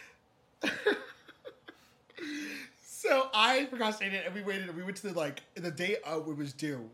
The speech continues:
or it was our second class of the day. So we, like,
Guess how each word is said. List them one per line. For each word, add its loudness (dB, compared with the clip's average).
or -4
it 2
was -6
our -2
second -8
class -6
of -10
the -8
day. -6
So -8
we, 0
like, -6